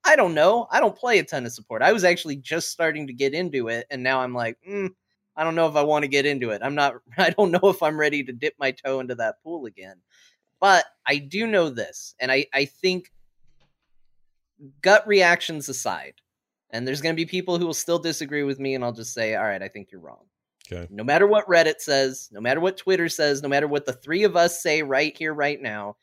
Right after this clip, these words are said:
Speaker 1: we don't know what the outcome of this is gonna be, because I don't think even Blizzard knows what the outcome of this is gonna be.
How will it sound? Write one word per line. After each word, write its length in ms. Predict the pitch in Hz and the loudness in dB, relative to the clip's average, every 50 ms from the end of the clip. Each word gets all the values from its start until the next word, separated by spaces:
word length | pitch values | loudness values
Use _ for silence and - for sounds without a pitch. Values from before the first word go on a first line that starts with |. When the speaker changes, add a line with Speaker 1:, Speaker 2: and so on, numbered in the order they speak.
| _ _ _ _ _ | _ _ _ _ _
Speaker 1:
we 460 | - 107 107 123 151 165 156 139 135 _ - | -20 -14 -8 -6 -6 -6 -6 -8 -12 _ -4
don't 280 | 151 147 147 147 147 147 | -2 -2 -2 -2 -6 -6
know 220 | 135 127 123 123 | -4 -2 -2 -2
what 220 | 110 113 113 - | -2 -4 -8 -8
the 140 | - 110 107 | -6 -6 -4
outcome 360 | 98 95 - _ - 101 95 92 | -4 -4 -6 _ -16 -18 -18 -20
of 60 | 87 _ 90 | -20 _ -20
this 160 | 90 - - | -20 -20 -20
is 100 | 95 - | -20 -20
gonna 180 | - 95 95 87 | -20 -20 -20 -20
be, 220 | 82 - - _ _ _ _ - | -20 -20 -20 _ _ _ _ -16
because 200 | 120 139 151 135 | -12 -6 0 2
I 100 | 170 185 | 4 4
don't 160 | 185 175 - | 4 2 0
think 180 | 185 165 147 165 | -2 -6 -4 -6
even 240 | 156 143 139 123 120 | -8 -6 -6 -6 -6
Blizzard 400 | 123 127 135 123 - 107 95 - 85 | -4 -2 -2 -2 -2 -6 -16 -18 _
knows 200 | 78 73 - - | -20 -20 -20 -20
what 100 | 71 _ | -20 _
the 120 | - 87 85 | -18 -18 -18
outcome 340 | 73 - _ - 101 85 82 | -18 -18 _ -20 -20 -20 -20
of 80 | 90 _ | -20 _
this 120 | 67 65 - | _ -20 -20
is 140 | _ _ _ | _ _ _
gonna 160 | - 78 78 - _ | -20 -20 -20 -20 _
be. 140 | 117 - | -20 -20